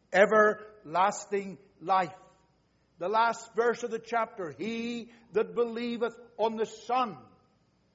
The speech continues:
hath everlasting life, and he that believeth not the Son shall not see life, but the wrath of God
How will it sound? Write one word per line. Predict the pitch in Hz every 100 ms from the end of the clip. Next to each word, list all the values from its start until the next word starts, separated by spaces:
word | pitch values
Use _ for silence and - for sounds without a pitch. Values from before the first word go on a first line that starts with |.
| _ _ _
hath | - 202 226 214
everlasting | 220 226 220 226 214 - 214
life, | 214 208 196 - - _ -
and | 165 156
he | 202 233
that | 226 175
believeth | 226 233 240 233 226
not | 226 285 285
the | 269
Son | - 196 151 127 - _ _
shall | 208 214
not | 220 226
see | - 269 302 285
life, | 214 156 139 - _ _ -
but | 175
the | 180
wrath | 170 175 202 208 202
of | 196 165
God | 185 190 180 151 123